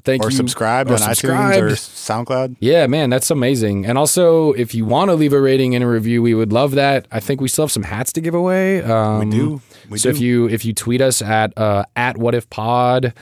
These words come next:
Speaker 1: or at Pig Cats Beats or at Ryan Copperrood, uh,
Speaker 2: Or at Bug Cars.
Speaker 1: <laughs> Do you have that too? You should have
Speaker 2: No,
Speaker 1: that
Speaker 2: I
Speaker 1: too.
Speaker 2: should.
Speaker 1: Um, but if you do, if you just leave a rating and review and, and add us, uh, Spencer will, you can D M him your address and he'll send you a What If hat.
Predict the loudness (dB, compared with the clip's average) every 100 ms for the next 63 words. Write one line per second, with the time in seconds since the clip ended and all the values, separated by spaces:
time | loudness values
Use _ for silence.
0 | -20 -20 -6 -2 0 0 -4 -2 -4 -2
1 | -2 -2 -2 0 0 0 -4 -2 -4 -2
2 | -4 -2 -2 0 0 0 0 2 2 2
3 | 0 -8 -20 -20 _ -2 2 2 4 2
4 | 2 -2 -4 -4 -2 0 0 0 -2 -10
5 | -4 -2 0 0 -2 -4 -6 -14 -2 0
6 | 2 0 -2 -2 -2 -2 -4 -6 -6 -6
7 | -6 -8 -10 -12 -16 _ _ _ _ -2
8 | 0 0 0 0 0 0 2 2 0 -2
9 | -2 -4 -4 -2 0 2 2 2 2 0
10 | 2 2 4 4 2 0 -2 -2 -2 0
11 | 0 -2 -4 -4 -2 -2 -2 -2 -2 0
12 | 0 0 -2 -10 _ -20 -20 _ -10 -6
13 | -6 -4 -2 0 0 -2 -2 -4 -2 -2
14 | 0 0 0 0 -2 -2 -2 -2 -2 -2
15 | -4 -2 -2 -2